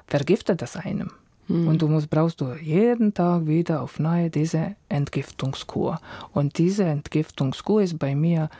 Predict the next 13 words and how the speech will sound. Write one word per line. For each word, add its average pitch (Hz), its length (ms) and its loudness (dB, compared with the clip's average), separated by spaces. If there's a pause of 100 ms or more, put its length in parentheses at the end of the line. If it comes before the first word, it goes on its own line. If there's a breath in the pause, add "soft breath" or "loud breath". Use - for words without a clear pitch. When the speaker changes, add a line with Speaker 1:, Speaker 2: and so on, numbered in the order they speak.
(260 loud breath)
Speaker 1:
mein - 260 -2 (100)
Nachmittagskaffee, 175 1160 0 (760 loud breath)
äh, 139 360 2 (140)
mit - 300 -2
paar 165 240 4
Kekse 214 840 2 (240 loud breath)
und 170 200 4
dann 170 140 4
erstmal 156 360 0
genießen, 190 880 4 (380 loud breath)
ausatmen 170 920 4
und 156 60 2
sagen, 156 280 2